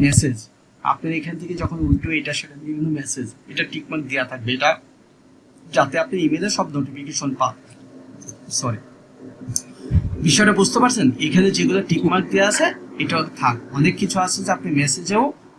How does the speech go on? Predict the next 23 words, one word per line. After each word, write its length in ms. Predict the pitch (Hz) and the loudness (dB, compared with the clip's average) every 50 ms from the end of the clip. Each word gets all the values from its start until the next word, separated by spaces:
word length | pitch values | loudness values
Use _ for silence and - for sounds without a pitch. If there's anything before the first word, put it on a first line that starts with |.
| - - - - - - - - 127 139 | -20 -20 -20 -20 -20 -14 -4 0 2 2
মেসেজেও 500 | 151 147 - 190 175 156 190 214 247 277 269 262 - - - - - | 2 2 2 0 2 4 6 6 6 6 4 0 -6 -16 -20 -10 -2
ক্লিক 200 | - 165 180 175 - - 180 | 0 0 0 0 -2 -4 -4
করতে 220 | 185 - - 196 - - - 175 | -4 -2 -2 -4 -6 4 8 8
পারেন, 260 | 180 180 160 135 117 113 - - _ _ - | 8 8 8 4 -2 -4 -6 -12 _ _ -4
কিন্তু 280 | 147 143 156 147 190 208 240 254 - - _ _ _ _ _ _ _ _ _ _ _ _ _ _ - 139 | -4 -2 -2 0 -2 -2 -2 -4 -10 -16 _ _ _ _ _ _ _ _ _ _ _ _ _ _ -4 -4
আপনার 200 | 131 - 170 170 156 151 | -4 -2 -2 0 2 2
মেসেজের 380 | 147 - - 180 175 190 180 - 170 | 2 0 0 0 0 0 0 2 2
দরকার 220 | 160 165 - 165 165 190 | 0 0 0 -6 -6 -4
নেই, 100 | 214 240 190 | -4 -4 -4
আপনি 160 | - - - 160 156 | -6 -2 2 2 4
ইমেইলেই 320 | 147 147 160 160 180 196 220 - | 4 4 4 4 2 0 0 0
সব 120 | - 160 - - | -2 -2 -4 -4
কিছু 160 | 190 - - 175 - | -10 -12 -10 -8 -8
থাকবে। 260 | 175 175 170 214 269 349 - - - _ _ _ _ - | -10 -8 -4 -2 -2 -2 -4 -8 -18 _ _ _ _ 0
আর 60 | 139 139 147 | 2 2 4
এই 60 | 151 151 147 - - | 2 0 -2 -4 -6
প্রফেশনাল 560 | 147 147 151 175 170 - - 180 185 180 180 175 170 160 - - _ _ _ _ _ | -6 -4 -4 -4 -4 -4 -2 -2 -2 -2 -4 -4 -6 -8 -10 -14 _ _ _ _ _
কি 60 | - 147 139 160 | -6 -4 0 0
প্রমোশনাল 440 | 151 147 160 160 - 185 185 185 175 170 | 2 2 2 2 2 0 0 -2 0 0
নিউজ, 200 | 185 240 294 - - - 208 | 0 2 2 0 -2 -6 -4
এটা 120 | 196 233 220 185 | -2 2 2 2
মেসেজ 240 | 156 156 151 151 143 147 135 | 2 2 -2 -2 -2 -2 -2
আসলে 220 | - - - | -2 -4 -6